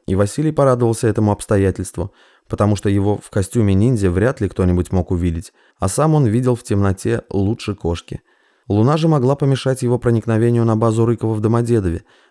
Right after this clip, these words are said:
где, по расчетам Котова, Герман Довлатович прятал контейнер с гипногенераторами удав.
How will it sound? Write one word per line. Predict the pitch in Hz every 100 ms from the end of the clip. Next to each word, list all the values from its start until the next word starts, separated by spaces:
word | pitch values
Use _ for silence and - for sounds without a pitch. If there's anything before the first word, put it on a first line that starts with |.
| -
где, | 90 95
по | 98
расчетам | 95 - 95 92
Котова, | - 120 123 110 98
Герман | 110 135 139
Довлатович | 131 120 117 117 113 -
прятал | - 101 98
контейнер | 95 92 90 110 113 117 _ _ _ -
с | 90 95
гипногенераторами | 113 - 127 104 104 95 95 98 98 -
удав. | 92 87 82 -